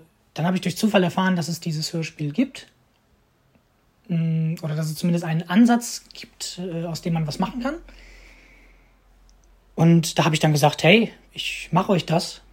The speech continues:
Ähm, weil das ist ein, könnte ein cooles Projekt werden.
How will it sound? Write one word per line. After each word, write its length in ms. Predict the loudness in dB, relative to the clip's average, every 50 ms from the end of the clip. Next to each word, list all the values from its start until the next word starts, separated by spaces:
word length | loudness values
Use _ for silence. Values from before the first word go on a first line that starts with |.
| _ _ _ _ _ _ _ _ _ _ _ _ _ _ _ _
Ähm, 500 | -10 -8 -6 -4 -4 -4 -4 -6 -8 -10 -12 _
weil 120 | -12 -10 -8
das 100 | -6 -6
ist 160 | -6 -4 -2
ein, 240 | -2 -2 -2 -4 -8 -12 _ _ _ _ _ _ _ _ _ _ _ _ _ _ -20 _ _ _ _ _ _ _ _ _ _ _
könnte 240 | 2 2 4 4 4
ein 60 | 2
cooles 300 | 2 4 4 4 4 2
Projekt 340 | 0 2 2 2 2 2 0
werden. 360 | 2 4 4 4 4 2 -2